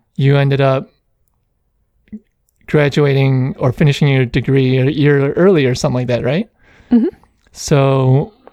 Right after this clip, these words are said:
Speaker 1: what do you think that's an effect of? Like, obviously you didn't quit, but was it 'cause you wanted to get out of there as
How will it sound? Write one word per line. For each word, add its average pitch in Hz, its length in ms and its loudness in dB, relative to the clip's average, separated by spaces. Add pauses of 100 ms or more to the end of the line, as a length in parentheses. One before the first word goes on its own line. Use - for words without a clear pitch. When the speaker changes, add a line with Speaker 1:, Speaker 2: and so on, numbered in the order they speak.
(180)
Speaker 1:
what 151 220 0
do 156 60 0
you 147 160 0
think 143 380 -2
that's 147 320 -2
an 151 80 2
effect 127 380 -4
of? 117 340 -4
Like, - 380 -8 (1160)
obviously 143 540 0
you 127 100 2
didn't 131 240 -2
quit, - 540 -2
but 123 220 -2
was 131 160 -4
it - 300 -8
'cause - 200 -10
you 131 80 -2
wanted 127 160 -2
to 123 60 -6
get 127 120 -4
out 120 300 -2
of 156 100 -8
there 170 180 0
as - 260 -8